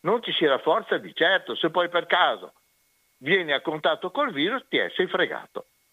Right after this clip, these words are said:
Eh, e questo, cioè, mi innervosisce a me, l'incompetenza mi ha sempre innervosito. E non parliamo della nevrosi, poi tutti quanti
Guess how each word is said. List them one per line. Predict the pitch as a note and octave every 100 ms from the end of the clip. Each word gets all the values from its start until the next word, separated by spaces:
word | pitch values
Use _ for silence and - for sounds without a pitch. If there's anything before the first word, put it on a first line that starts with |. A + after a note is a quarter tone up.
| _ _ _ _ _
Eh, | A#3+ - - _ _ _ _ _ _ _ _ _ _ _ _ _ - -
e | G2 A2+ G#2+ G#2
questo, | F3 F3+ F3+ B2+ C3
cioè, | C#3 F#3
mi | F3+
innervosisce | F#3 A#3+ B3 G3+ G3+ - E3
a |
me, | B2+ A2
l'incompetenza | B2+ A#2+ D#3 F#3 G#3 G#3+ G3 F3+ A3+ A#3 G3+
mi | E3+ D3+
ha | C3+ -
sempre | - A3+ A#3 G#3+ G3
innervosito. | F#3 E3+ E3+ D3+ B2 - G#2+ - - - - -
E | - D#3+ F#3+
non | C3 F#3
parliamo | F#3 D3 A#2+ D3 F3
della | B2 A2
nevrosi, | F#2+ E2 G2 D#3 C#3+ G#2
poi | F#2 F2
tutti | - - -
quanti | G#2 A2+ A#2